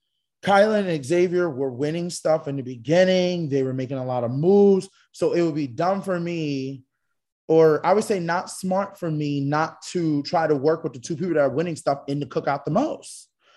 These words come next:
Um, but yes, you know, like I said, it, I think it was one of those things where if Tiffany would have threw it because she was supposed to throw it, things would have been a little different, but she didn't throw it. So it was like,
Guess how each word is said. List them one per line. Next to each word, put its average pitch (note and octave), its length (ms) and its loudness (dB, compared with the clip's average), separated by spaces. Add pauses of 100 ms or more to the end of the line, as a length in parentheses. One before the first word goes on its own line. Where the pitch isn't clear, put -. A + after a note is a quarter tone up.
(340)
Um, C3+ 580 -2
but E3+ 140 2
yes, E3+ 360 0 (200)
you F#3+ 100 -4
know, E3 160 0
like D#3+ 160 0
I F3 60 -2
said, D3+ 400 -6
it, C3+ 200 -8
I D3 120 0
think E3+ 180 -8
it G3+ 60 -2
was F#3 100 -4
one F#3 160 -4
of E3+ 80 -4
those D3+ 160 -6
things D#3 260 -8
where C3 360 -6 (320)
if D#3 180 -2
Tiffany F#3 560 -2
would C#3+ 240 -2
have C#3 180 -2
threw D#3+ 280 0
it B2+ 100 -4
because C3+ 220 -8
she D3+ 100 -8
was C3 120 -6
supposed D#3 600 0
to D3+ 80 0
throw D#3 480 0
it, A#2+ 340 -6 (440)
things E3+ 320 -2
would D#3 140 2
have C#3 100 -2
been D3+ 100 4
a C#3+ 80 2
little D3 380 0
different, - 600 -10 (360)
but C3 100 -8
she C3+ 140 -6
didn't B2+ 420 -4
throw B2 380 -6
it. - 240 -18
So C#3 240 -2
it B2+ 80 -2
was A#2+ 160 -6
like, A#2+ 280 -6